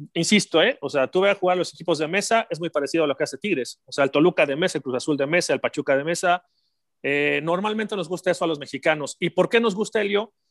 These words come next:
Porque si tú vas a jugar a la Ciudad de México, tú, regio, vienes a México, necesitas tener el balón. Si no, te mueres, te ahogas. Si tú vas a Monterrey a jugar con cuarenta grados, que ya no es el caso porque ya juegan más tarde,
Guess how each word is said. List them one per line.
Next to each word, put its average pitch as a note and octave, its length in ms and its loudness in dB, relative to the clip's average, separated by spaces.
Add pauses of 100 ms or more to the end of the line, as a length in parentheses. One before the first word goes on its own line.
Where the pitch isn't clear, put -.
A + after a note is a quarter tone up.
(200)
Porque D3+ 200 0
si D#3+ 100 -2
tú G#3 120 4
vas A3 180 4
a G3 60 0
jugar G3 320 2
a F3 40 6
la E3 100 2
Ciudad E3+ 220 0
de F#3 100 -2
México, F#3 440 -4
tú, G#3 260 2
regio, F#3+ 300 2
vienes E3+ 280 -2
a E3 40 2
México, F#3 640 -2 (320)
necesitas D#3 340 2
tener D#3 180 -2
el D3+ 100 2
balón. C3+ 340 -6 (180)
Si - 160 -6
no, D#3 160 2
te - 80 0
mueres, D3 300 2
te C3 80 2
ahogas. C3 440 2 (300)
Si - 180 2
tú A3+ 140 6
vas A#3 180 6
a A3 40 4
Monterrey G3+ 480 2
a - 20 -2
jugar F#3+ 340 -2
con E3+ 120 -10
cuarenta E3+ 360 0
grados, F3+ 360 0
que - 120 -6
ya D#3 120 -2
no E3+ 80 -6
es E3 100 -6
el D3+ 80 -10
caso E3 260 0
porque C#3+ 200 -4
ya D3 80 4
juegan D#3 220 2
más D#3+ 180 -4
tarde, F3+ 400 2